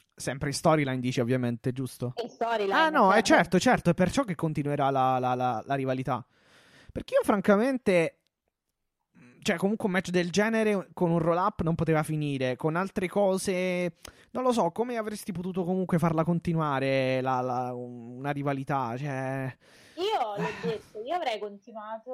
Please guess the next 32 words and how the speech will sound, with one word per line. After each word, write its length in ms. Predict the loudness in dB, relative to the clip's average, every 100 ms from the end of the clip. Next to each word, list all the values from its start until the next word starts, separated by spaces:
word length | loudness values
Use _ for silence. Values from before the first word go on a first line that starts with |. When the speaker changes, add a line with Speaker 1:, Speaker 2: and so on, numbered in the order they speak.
| -6
Speaker 2:
a, 680 | -6 -8 -10 -12 -12 -12 -12
a 40 |
dicembre, 960 | -12 -18 -12 -12 -12 -8 -6 -4 -6 -10
a, 200 | -10 -12 -8
io 140 | -6
avrei 220 | -4 -6 -8
continuato 500 | -14 -14 -14 -14 -14
a 80 | -14
costruire 480 | -18 _ -10 -8
Omega 360 | -8 -10 -6 -6
in 120 | -6
un 100 | -10
certo 340 | -14 -16 _ -16
modo, 480 | -14 -16 -16 -20 -20
che 100 | -20
non 160 | -20 -20 _
sia 160 | -14 -12
questo, 580 | -14 -16 _ -16 -14 -10
ma 100 | -10
io 360 | -10 -10 -12 -12
chiaramente 460 | -14 -14 -16 -18
sto 160 | -18 -18
parlando, 460 | -16 -14 -16 -18
non 180 | -20 -20
sono 240 | -16 -14 -10
io 420 | -6 -6 -6 -8
il 160 | -12 _
team 220 | -18 -18
creativo, 540 | -12 -10 -10 -10 -8 -8
quindi 260 | -10 -14
per 180 | -14 -14
carità. 380 | -10 -10 -10 -16